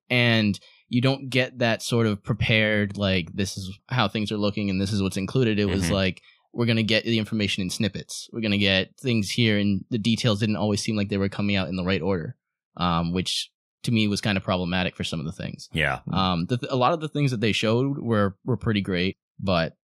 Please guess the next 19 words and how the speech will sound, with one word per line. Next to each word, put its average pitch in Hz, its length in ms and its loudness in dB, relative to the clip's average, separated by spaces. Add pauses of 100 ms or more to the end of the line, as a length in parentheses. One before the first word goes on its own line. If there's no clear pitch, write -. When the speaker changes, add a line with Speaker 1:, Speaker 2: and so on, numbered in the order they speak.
Speaker 1:
there 104 120 0
were 92 360 0 (180)
considerable 107 840 0 (440)
issues, 101 460 0
and 98 220 0
I 87 40 0
think 95 160 -4
they 98 60 0
need 92 140 0
to 98 40 -2
take - 180 -6
a 98 60 -4
step 90 220 -4
back 90 280 -2
and 87 100 -6
kinda 85 180 -4
go 87 120 -2
back 90 260 -2
to 90 300 0